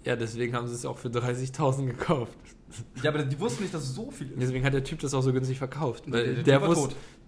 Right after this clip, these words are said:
Speaker 1: Ach so.
Speaker 2: Die Tochter von ihm hat das verkauft.
Speaker 1: Ah.
Speaker 2: Mhm.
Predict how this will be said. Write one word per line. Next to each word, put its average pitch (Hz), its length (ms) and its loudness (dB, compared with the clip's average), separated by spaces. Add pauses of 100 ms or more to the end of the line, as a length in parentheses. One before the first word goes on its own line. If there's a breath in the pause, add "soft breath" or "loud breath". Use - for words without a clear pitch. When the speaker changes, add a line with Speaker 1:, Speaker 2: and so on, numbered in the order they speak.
(220)
Speaker 1:
Ach 107 60 -12
so. 131 320 0 (200)
Speaker 2:
Die 117 240 -4
Tochter 165 260 -8
von 113 100 -8
ihm 104 80 -10
hat 98 80 -14
das 110 120 -20
verkauft. - 260 -20 (560)
Speaker 1:
Ah. 120 500 -4
Speaker 2:
Mhm. 117 360 -10